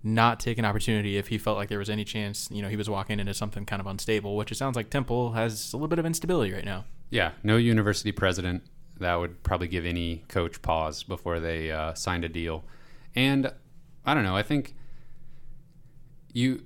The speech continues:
Speaker 2: when you're, uh, a fan of Missouri or any program and you look at the assistant coaching pool, you look at the staff and you think, "Okay, yeah, if we're good enough, some of these guys are gonna go on to bigger and better things."
Speaker 1: Yep.
Speaker 2: But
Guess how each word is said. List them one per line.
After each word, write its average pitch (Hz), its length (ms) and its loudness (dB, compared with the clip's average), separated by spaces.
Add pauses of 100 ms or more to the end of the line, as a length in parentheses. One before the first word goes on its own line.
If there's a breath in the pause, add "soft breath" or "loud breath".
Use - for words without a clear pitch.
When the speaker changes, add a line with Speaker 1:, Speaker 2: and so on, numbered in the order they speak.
Speaker 2:
when 123 260 4
you're, 113 380 6
uh, 92 420 2
a 101 60 2
fan 143 280 4
of 101 120 2
Missouri 104 440 4
or 95 60 4
any 107 160 4
program 95 540 2
and 85 100 0
you 87 80 -2
look 95 200 -2
at - 120 -4
the 85 360 -4 (120)
assistant - 640 -2
coaching 82 720 -2 (120)
pool, 76 480 -2 (840 soft breath)
you 98 220 0
look 120 200 0
at - 60 -8
the 101 100 2
staff 90 680 4
and 90 120 0
you 87 80 0
think, 85 280 -2
"Okay, 107 320 2
yeah, 95 380 4 (440 soft breath)
if 98 160 -4
we're 143 140 2
good 113 220 4
enough, 85 460 0
some 101 180 2
of 101 60 2
these 98 140 -2
guys 87 480 2
are 90 100 -4
gonna 85 160 -2
go 87 160 0
on 82 220 0
to 82 100 -6
bigger 82 220 -4
and 82 100 0
better 80 200 0
things." - 480 -4
Speaker 1:
Yep. 117 120 -4 (600 soft breath)
Speaker 2:
But 95 420 2